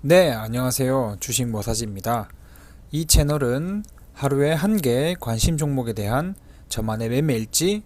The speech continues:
또는 관심일지라고 생각하시면 될 것 같습니다.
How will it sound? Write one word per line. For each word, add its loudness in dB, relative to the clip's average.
또는 -4
관심일지라고 0
생각하시면 -4
될 -2
것 -2
같습니다. 0